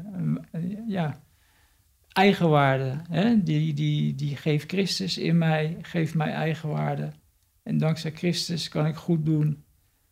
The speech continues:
En dat zijn de wou-, dat zijn de woorden van Paulus, maar ik,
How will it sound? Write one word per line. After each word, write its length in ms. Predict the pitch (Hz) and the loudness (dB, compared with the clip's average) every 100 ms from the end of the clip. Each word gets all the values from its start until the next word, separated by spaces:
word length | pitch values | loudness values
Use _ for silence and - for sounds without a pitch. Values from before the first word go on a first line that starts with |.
| _ _ _ | _ _ _
En 180 | 170 143 | -4 -2
dat 100 | 143 | 2
zijn 200 | 156 147 | 2 4
de 80 | 143 | 4
wou-, 360 | 151 156 147 | 4 4 0
dat 160 | 147 139 | -2 0
zijn 420 | 165 147 156 - | 2 2 2 0
de 260 | 151 151 147 | 0 0 2
woorden 300 | 165 165 151 | 2 2 2
van 240 | 143 139 | -2 0
Paulus, 520 | 175 185 196 220 - | 4 4 4 0 -2
maar 340 | 151 143 147 - | 0 0 0 -4
ik, 260 | 160 - | -8 -8